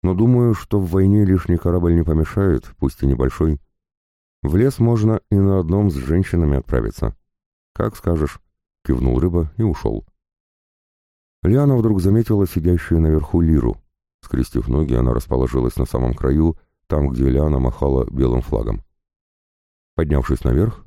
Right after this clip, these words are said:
Лиана села рядом в такую же позу. «Ну а ты куда?» спросила она. «Дальше по своим делам?» «Нет», сказала Лира и посмотрела на Лиану.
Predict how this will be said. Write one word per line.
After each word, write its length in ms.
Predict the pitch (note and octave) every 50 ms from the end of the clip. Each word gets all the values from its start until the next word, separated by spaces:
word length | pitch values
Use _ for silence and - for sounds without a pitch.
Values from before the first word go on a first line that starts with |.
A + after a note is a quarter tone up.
| - -
Лиана 340 | C#2 C#2 C#2 C2 C2 C2 B1+
села 240 | - - B1+ A#1+
рядом 320 | A#1+ C2 D2+ D#2+ D#2+ D2+ D2
в 80 | -
такую 300 | - - - - B1+ B1+
же 120 | A#1+ A1+ B1+
позу. 360 | - A1+ A1 A1 G#1+ G#1 - _ _ _ _ _ _ _ _ _ _ _ _ _ _ _ _ _ _ _ -
«Ну 200 | E2 E2 E2 D#2
а 60 | D2
ты 140 | - E2+ D2+
куда?» 340 | - E2 C#2+ D#2 D#2 D2+ D2 - _ _ _ _ _ _
спросила 520 | - - - C2+ C2+ - - B1 B1 B1 A#1+
она. 240 | A#1+ A#1+ A#1+ A#1+ - _ _ _ _ _ _ _ _ -
«Дальше 360 | - C2+ D2+ D2+ D2+ - -
по 80 | D#2 D2+
своим 300 | - - D2+ D2+ D2+ C#2
делам?» 340 | D2+ D#2 E2+ F2+ F#2 F2+ - _ _ _ _ _ _ _ _ _ _ _ _
«Нет», 420 | - C#2 C#2 C#2+ D2 E2+ - - - _ _ _ _ _
сказала 400 | - - - C#2 B1+ B1+ A#1+ A#1+
Лира 260 | B1 C#2 D#2+ D#2 D#2
и 160 | - - D#2 C#2+
посмотрела 540 | C2+ B1+ - C#2 B1+ - C2+ C2 B1+ B1
на 80 | B1 B1+
Лиану. 420 | A#1+ B1 A#1+ A#1 A#1 A1+ A1 A1